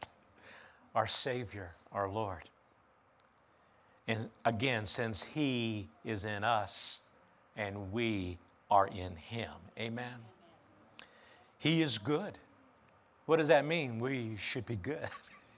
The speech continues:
He is kind. We must be kind. He is just, and so we should be just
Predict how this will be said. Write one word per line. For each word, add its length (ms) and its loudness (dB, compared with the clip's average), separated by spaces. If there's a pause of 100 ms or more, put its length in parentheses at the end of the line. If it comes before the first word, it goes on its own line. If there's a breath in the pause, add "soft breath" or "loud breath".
(640 loud breath)
He 200 8
is 200 6
kind. 760 2 (920 loud breath)
We 560 2 (640)
must 580 0
be 220 -4
kind. 560 -2 (760 soft breath)
He 200 10
is 220 8
just, 680 8
and 140 -2
so 180 6
we 540 6 (240 loud breath)
should 280 6
be 140 6 (140)
just 680 2